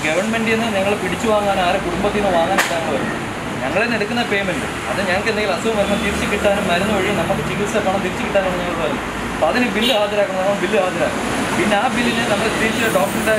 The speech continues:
എല്ലാ സീലും വേണമെന്ന് പറഞ്ഞു. ഞാൻ പുറത്തുനിന്ന് മേടിക്കുന്ന മരുന്നിന്റെ ബില്ലിന് വരെ സീൽ വേണം. അതിന് രണ്ടാമത് പോയി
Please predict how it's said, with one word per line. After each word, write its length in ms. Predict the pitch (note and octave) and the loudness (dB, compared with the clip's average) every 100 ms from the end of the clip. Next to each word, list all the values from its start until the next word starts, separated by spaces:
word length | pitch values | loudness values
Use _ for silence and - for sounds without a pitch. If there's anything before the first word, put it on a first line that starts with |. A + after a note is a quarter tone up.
| E3 | 0
എല്ലാ 180 | F3 B3 B3+ | -2 -2 0
സീലും 220 | A#3 A#3+ G#3+ | 0 0 2
വേണമെന്ന് 240 | G3+ F#3 | 0 0
പറഞ്ഞു. 140 | - D#3 | -2 0
ഞാൻ 80 | D3+ F3 | 0 2
പുറത്തുനിന്ന് 300 | A3 B3+ A3+ | 2 2 0
മേടിക്കുന്ന 260 | G#3+ G#3 G3 | 0 0 2
മരുന്നിന്റെ 340 | F#3+ A#3+ A#3 A3 | 2 0 0 0
ബില്ലിന് 260 | G3 A3 A3 | 0 0 2
വരെ 120 | F#3+ F3+ | 2 2
സീൽ 160 | F#3+ F3+ F3 | 0 0 0
വേണം. 180 | - - - - - - - - | 0 -2 -2 -4 -2 -2 -2 0
അതിന് 200 | B3+ B3 A3+ | 0 2 2
രണ്ടാമത് 260 | A#3 A3+ | 2 0
പോയി 120 | E3 | -2